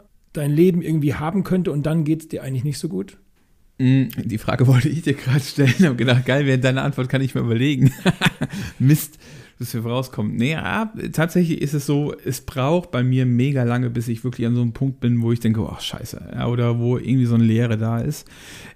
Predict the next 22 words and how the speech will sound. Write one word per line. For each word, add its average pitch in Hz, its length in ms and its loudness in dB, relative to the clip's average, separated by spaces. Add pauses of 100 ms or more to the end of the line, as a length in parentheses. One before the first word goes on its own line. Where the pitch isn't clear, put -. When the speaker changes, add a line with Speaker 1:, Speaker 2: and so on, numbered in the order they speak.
Speaker 2:
Ich 160 160 0
merke 170 340 2
das 156 300 -4
dann, 156 580 2
wenn 147 220 0
ich, - 680 -6
äh, 123 200 -2
mehrere 160 520 0
Projekte 127 680 0
habe, 113 480 0
zum 120 180 -6
Beispiel 120 280 -2
jetzt 117 200 -4
mal 104 360 -2
auf - 180 -4
Arbeit 139 340 -4
bezogen, 127 600 -2 (500)
mehrere 165 320 4
Projekte 151 540 2
habe, 151 280 0
die 131 180 -2
mich 131 240 -2